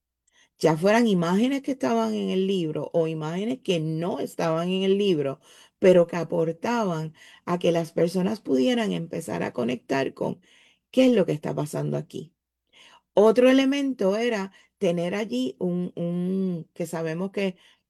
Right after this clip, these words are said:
en muchos, en muchos eventos, pues, siempre hay flores, arreglos florales, con unas características muy particulares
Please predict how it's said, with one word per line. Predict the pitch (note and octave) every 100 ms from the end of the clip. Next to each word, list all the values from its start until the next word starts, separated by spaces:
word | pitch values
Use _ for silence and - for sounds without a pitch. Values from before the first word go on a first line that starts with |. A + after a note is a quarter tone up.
| _
en | - F3 E3
muchos, | E3+ F#3 F#3+
en | F3 E3 E3
muchos | F3 F#3 G#3+ A3
eventos, | G#3 F#3+ F#3+ -
pues, | F#3 E3
siempre | E3 D3 D#3
hay | D#3
flores, | - C#3+ C#3+ D3 D3 C#3+ D3 D#3 - - -
arreglos | D#3+ C#3 C#3+ D#3
florales, | E3+ D3+ C#3 C#3 C#3 D3 C#3+ D3+ - _ _ _
con | - D#3+
unas | C#3+ D#3
características | - D#3+ D#3+ - D#3 D#3 D#3+ E3
muy | E3+ D#3+
particulares | D#3+ D#3+ E3 D3+ D3+ D3 D3 D3+ D3+